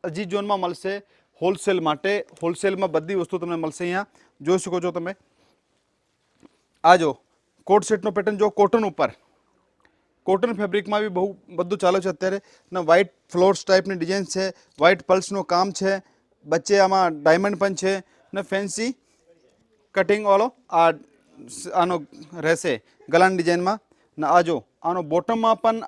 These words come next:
આ ટાઈપનો ફ્રિલનું કામ રહેશે, એટલે લુક વાઇઝ પહેરવા પછી બહુ સરસ લાગશે. કેમ કે જે આમાં ડિઝાઇન છે, આ જ ડિઝાઇન આમાં થાય ને,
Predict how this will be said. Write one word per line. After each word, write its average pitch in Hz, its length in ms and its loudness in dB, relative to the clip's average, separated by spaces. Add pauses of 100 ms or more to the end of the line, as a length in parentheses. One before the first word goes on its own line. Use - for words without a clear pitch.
આ 185 80 4
ટાઈપનો 208 340 -2
ફ્રિલનું 202 380 -2
કામ 196 220 2
રહેશે, 190 220 0
એટલે 196 300 -2 (380)
લુક 180 240 -2
વાઇઝ 208 200 2
પહેરવા 190 260 2
પછી 202 260 -6
બહુ 180 180 0
સરસ 196 300 -4
લાગશે. 190 380 -4 (320)
કેમ 208 180 2
કે 214 100 4 (380)
જે 214 460 6 (180)
આમાં 202 280 2
ડિઝાઇન 220 260 0
છે, 220 160 4
આ 180 280 6
જ 190 80 0
ડિઝાઇન 208 200 -4
આમાં 214 240 2
થાય 233 200 2
ને, 185 180 -6